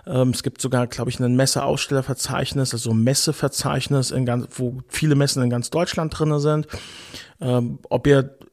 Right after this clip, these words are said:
irgendwas Tolles vor Ort, äh, einfach für euch findet. Viele,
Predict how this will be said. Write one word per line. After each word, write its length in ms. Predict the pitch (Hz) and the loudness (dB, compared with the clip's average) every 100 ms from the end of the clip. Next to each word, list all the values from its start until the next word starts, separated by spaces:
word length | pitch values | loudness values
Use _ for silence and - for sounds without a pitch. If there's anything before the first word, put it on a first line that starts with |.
| - | -2
irgendwas 380 | 165 143 131 - | 4 6 4 2
Tolles 280 | 147 135 - | 0 0 0
vor 200 | - - | -2 -2
Ort, 340 | 135 135 - | -2 -4 -6
äh, 120 | 143 - | -8 -6
einfach 280 | 135 - 120 | -6 -6 -6
für 180 | - | -2
euch 160 | 120 - | -2 0
findet. 380 | 160 185 220 - - - - - _ _ _ 117 73 _ _ _ _ _ _ _ _ - | 2 4 2 -2 -16 -14 -14 -16 _ _ _ -20 -20 _ _ _ _ _ _ _ _ -16
Viele, 600 | - 190 214 214 214 | -6 0 4 6 4